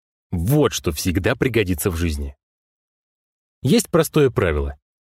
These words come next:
Пока ты работаешь на кого-то, ты помогаешь этому человеку реализовать его мечту, работая на себя – свою. Но, возможно, ты счастлив от того, что помогаешь кому-то идти к достойной цели или работаешь на компанию,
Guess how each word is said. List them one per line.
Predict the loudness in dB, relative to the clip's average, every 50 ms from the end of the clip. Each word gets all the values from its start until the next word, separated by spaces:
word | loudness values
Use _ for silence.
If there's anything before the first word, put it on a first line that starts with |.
| _ _ _ _
Пока | -2 0 2 2 2
ты | 4 4
работаешь | 4 4 4 4 4 4 4 2 2 2
на | 0 0
кого-то, | 2 0 0 2 2 2 2 2 0 -2 -4 _ _ _ 0
ты | 0 2
помогаешь | 4 4 4 4 4 4 4 4 2 0
этому | 0 2 2 2 2
человеку | 2 2 2 2 4 4 2 2 2 4 4
реализовать | 4 4 4 4 4 2 2 2 2 2 2 2
его | 2 2 2 4 2
мечту, | 2 2 0 -2 -2 -2 -4 -4 -6 _ _ _ _ _ _ _ _ _ _ _ _ 0
работая | 0 0 2 2 0 0 2 2 2 2
на | 2 0
себя – | -2 -2 -2 0 2 2 2 0 -2 _ _ -10
свою. | -4 0 2 2 2 2 0 -2 -2 -6 _ _ _ _ _ _ _ _ _ _ _ _ _ _ _ _ _ _ _ 0
Но, | 2 2 4 4
возможно, | 2 2 2 4 4 4 4 4 4 2 0 -2 -2 -4 -10 _ _
ты | 0 2 2
счастлив | 4 4 2 2 2 2 2 2
от | 0 2
того, | 2 2 2 2 2
что | 2 0 0
помогаешь | 0 2 2 2 2 4 4 4 4 4 2 0
кому-то | 0 2 2 2 2 2 0 0
идти | 0 0 0 0
к | 2
достойной | 2 0 0 0 0 2 2 2 2 0
цели | 2 2 2 2 2 0 -2 _ _ _ _ _ _ _
или | -2 0 2
работаешь | 2 2 2 2 2 0 0 0 0 0
на | -2 -2
компанию, | 0 -2 -2 0 0 0 2 2 2 0 0